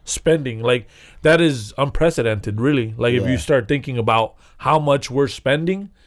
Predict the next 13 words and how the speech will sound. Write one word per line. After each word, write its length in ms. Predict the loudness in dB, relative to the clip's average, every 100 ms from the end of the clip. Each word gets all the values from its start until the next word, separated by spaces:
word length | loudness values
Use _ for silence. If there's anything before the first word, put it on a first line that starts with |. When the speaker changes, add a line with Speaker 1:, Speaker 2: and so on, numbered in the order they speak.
| _ _ _ -6
Speaker 1:
how 180 | 0 2
much 280 | 4 0 2
we're 160 | 2
printing, 480 | 2 0 0 -2 -6 -14 _ _ _ _ _
<laughs> 580 | _ _ _ _ -8 -4
like, 220 | -4 -6 _
<laughs> 920 | -8 -8 -8 -10 -10 -14 _ -6 -4
at 460 | 0 2 2 4 4
what 180 | 2 4
point 200 | 2 2
does 160 | 0
this 140 | 0 0
stop? 400 | 2 2 0